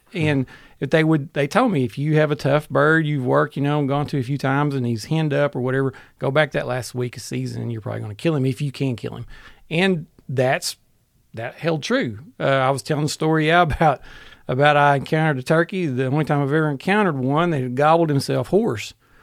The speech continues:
and <laughs> would not make a sound, though he was, he was, head was, you know, doing all that, and I was close enough. I was within fifty yards, and I couldn't hear him, and there were three hens out in the field not paying him any attention.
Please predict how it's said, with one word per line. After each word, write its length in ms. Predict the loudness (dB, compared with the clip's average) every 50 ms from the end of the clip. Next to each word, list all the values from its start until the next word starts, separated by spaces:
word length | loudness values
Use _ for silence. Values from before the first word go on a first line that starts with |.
| -20 -20 _ _ -6 -2
and 420 | 0 2 2 2 2 0 -2 -6 -6 0 4
<laughs> 140 | 6 6
would 140 | 6 6 6
not 260 | 6 6 6 6 4
make 240 | 4 4 4 4 4
a 40 | 2
sound, 600 | 2 2 4 4 6 8 8 8 6 6 6 6
though 160 | 6 6 6
he 140 | 6 6 6
was, 180 | 4 4 0 -4 -10 -20 -20 -20 -12 _
he 100 | 0 2
was, 200 | 4 4 2 2
head 320 | 2 4 6 6 6 6 6
was, 140 | 4 2 0
you 320 | -2 -6 -4 -2 0 2
know, 140 | 2 2 2 2
doing 220 | 4 4 4 4
all 200 | 4 4 4 4
that, 300 | 4 6 6 6 6 4
and 100 | 2 2 2
I 120 | 4 4
was 140 | 4 4 2
close 320 | 2 4 4 4 4 2
enough. 280 | 0 0 2 2 0 0
I 80 | -2 -2
was 160 | -2 -4 -4
within 200 | -2 -2 -4 -4
fifty 320 | -4 -4 -6 -6 -6 -4
yards, 340 | -2 0 2 2 2 2 0
and 80 | -2 -2
I 120 | -4 -4
couldn't 240 | -4 -4 -4 -2 0
hear 220 | 0 0 0 0 0
him, 180 | 0 0 0 0
and 100 | 0 0
there 80 | 0 -2
were 120 | -2 -4
three 300 | -4 -4 -2 -2 0 0
hens 320 | 0 0 0 0 -2 -2
out 100 | -4 -4
in 60 | -4 -6
the 60 | -10
field 240 | -10 -10 -8 -6 -6
not 180 | -6 -8 -8
paying 180 | -8 -8 -8 -6
him 100 | -6 -6
any 180 | -6 -4 -4 -6
attention. 460 | -6 -6 -6 -6 -6 -6 -6 -8 -8